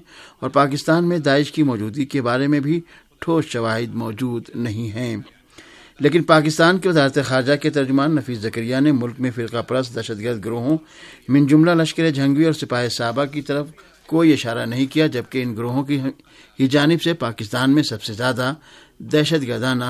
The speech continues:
حملے کیے جاتے ہیں۔ اس کے علاوہ دہشت گرد گروہ لشکر جھنگوی نے داعش دہشت گرد گروہ کے سرغنہ کی بیعت کا اعلان کر کے پاکستان میں داعش کے مددگار گروپ کے عنوان سے کاروائیاں انجام دی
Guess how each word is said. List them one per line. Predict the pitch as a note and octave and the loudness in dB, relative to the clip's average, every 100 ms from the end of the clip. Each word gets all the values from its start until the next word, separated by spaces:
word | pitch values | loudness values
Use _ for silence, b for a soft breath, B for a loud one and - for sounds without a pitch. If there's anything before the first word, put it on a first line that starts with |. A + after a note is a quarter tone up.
| A#2 | -2
حملے | C#3+ A2+ G#2+ | -2 -2 -6
کیے | - A2+ | -6 -6
جاتے | A2 A2 - A2+ | -4 -6 -6 -8
ہیں۔ | A2 A#2+ G#2+ _ B B B B B | -6 -8 -8 _ B B B B B
اس | C3+ | -2
کے | D#3 | 6
علاوہ | D#3 D#3 F3 | 8 8 6
دہشت | F3 D#3+ D#3+ C#3+ | 2 2 0 0
گرد | D#3+ D3+ | 0 2
گروہ | D#3 E3 | 2 4
لشکر | D3+ D3+ D3 | 2 0 -2
جھنگوی | C#3+ B2+ B2+ C3+ | -2 -2 0 2
نے | D3 D#3 | 4 4
داعش | A#2+ A#2+ B2+ G#2+ | 2 -2 -4 -4
دہشت | A#2+ A#2+ G#2 | -8 -8 -4
گرد | B2 G#2+ | -4 -2
گروہ | B2 C#3 | -2 -2
کے | D3 | -2
سرغنہ | D3 A#2+ A2 B2+ | -2 -2 -4 -4
کی | B2+ A#2+ | -4 -6
بیعت | G#2+ B2 C3 | -6 -6 -4
کا | B2+ | -4
اعلان | B2 B2+ B2 | -2 -4 -4
کر | C#3 | -4
کے | C#3 E3 D#3+ B B B B | -2 -4 -4 B B B B
پاکستان | C3 C#3 D3 - D#3 E3 | -2 0 -2 2 4 4
میں | E3 | 4
داعش | C#3 C#3 E3 D#3 | 2 2 0 0
کے | - D#3 | 2 2
مددگار | B2+ A#2 F#2 A#2+ B2+ | 2 -2 -6 -4 -2
گروپ | B2 A2+ B2+ D3 - | -4 -4 -2 -4 -4
کے | A#2 | -6
عنوان | A#2 A#2 C3+ | -4 -2 -2
سے | C3+ C#3 | -2 -4
کاروائیاں | B2+ A#2 A#2+ B2 A2 A2+ B2 b b b b | -4 -6 -4 -4 -6 -8 -10 b b b b
انجام | C3+ B2 C3 B2 A2+ | 0 0 0 -2 -4
دی | G#2 A2 | -6 -8